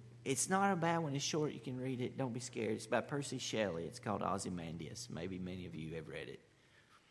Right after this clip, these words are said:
In it, Shelley describes a collapsed, massive statue in the middle of the desert, in the middle of nowhere. And this is, this is the, the, the big part of it. "On the pedestal, these words appear.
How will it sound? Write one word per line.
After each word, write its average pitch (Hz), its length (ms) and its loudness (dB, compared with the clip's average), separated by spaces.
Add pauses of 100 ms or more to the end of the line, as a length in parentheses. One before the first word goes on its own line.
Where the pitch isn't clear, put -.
(680)
In 151 120 8
it, - 280 4 (280)
Shelley 117 360 4
describes 110 580 4
a 98 240 2
collapsed, 104 540 4
massive 104 520 2
statue 82 680 2
in 85 80 -4
the 95 60 -2
middle 98 320 0
of 87 140 -4
the 85 60 -6
desert, 87 500 -4
in 87 80 -8
the 90 40 -4
middle 87 180 -4
of - 100 -12
nowhere. 73 540 -6 (640)
And 101 80 0
this 123 180 2
is, 107 140 -2
this 110 240 2
is 104 160 -2
the, - 240 -4 (600)
the, 87 120 -2 (200)
the - 60 -4
big 113 340 4
part 101 260 2
of 85 160 -2
it. - 120 -2
"On 127 220 4
the 123 80 2
pedestal, 104 680 -2
these 104 300 0
words 90 320 0
appear. 80 540 -10